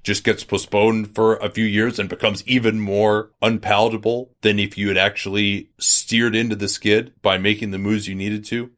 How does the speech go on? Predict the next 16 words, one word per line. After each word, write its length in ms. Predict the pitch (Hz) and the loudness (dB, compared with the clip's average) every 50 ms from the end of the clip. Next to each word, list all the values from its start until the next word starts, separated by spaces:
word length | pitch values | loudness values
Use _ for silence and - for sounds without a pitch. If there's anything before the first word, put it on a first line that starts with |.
| _ | _
It's 140 | - 90 82 | -12 -10 -6
just 220 | - 110 104 - - | -4 -4 -2 -2 0
such 240 | 123 120 113 - | 0 0 0 -2
an 80 | 127 120 | -2 -2
advantage 440 | 117 104 87 117 120 113 101 92 - | -2 0 2 2 2 2 0 -2 -2
to 100 | 101 92 | -2 0
have 400 | 92 95 98 101 98 92 - - _ | 4 4 4 4 2 0 -4 -8 _
ownership 520 | - 113 120 123 117 120 - 127 123 - - | 0 2 2 2 0 2 2 0 0 0 -2
who's 200 | 113 104 95 - | -4 -4 -4 -4
willing 220 | 101 107 107 104 | -2 -2 -2 -2
to 60 | 98 | -4
sign 260 | 87 - 107 101 101 104 | -4 -2 0 0 4 4
off 240 | 120 131 127 - | 4 4 2 2
on 100 | 127 117 | -2 0
that, 300 | 117 113 117 120 - - _ _ | 2 2 2 2 0 -2 _ _
and 460 | - 104 104 104 101 98 98 95 90 | 0 2 4 4 4 2 0 -2 -6